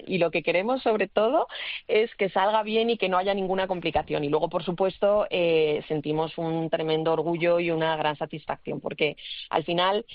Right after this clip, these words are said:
esto es el fruto, pues, de, de muchos años de trabajo. Nosotros en el servicio de cardiología estamos muy dedicados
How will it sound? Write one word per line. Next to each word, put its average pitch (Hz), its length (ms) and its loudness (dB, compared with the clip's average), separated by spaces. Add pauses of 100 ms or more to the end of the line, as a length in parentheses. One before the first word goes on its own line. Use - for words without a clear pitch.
(220)
esto 202 380 4
es 202 220 2
el 208 140 2
fruto, 208 580 2
pues, 185 160 0
de, 160 220 4
de 156 120 2
muchos 175 280 -4
años 190 200 2
de 170 60 -6
trabajo. 175 340 0
Nosotros 175 360 -4
en 190 280 0
el 190 120 0
servicio 190 300 -2
de 185 100 2
cardiología 185 500 0
estamos 180 300 -2
muy 196 200 2
dedicados 190 580 2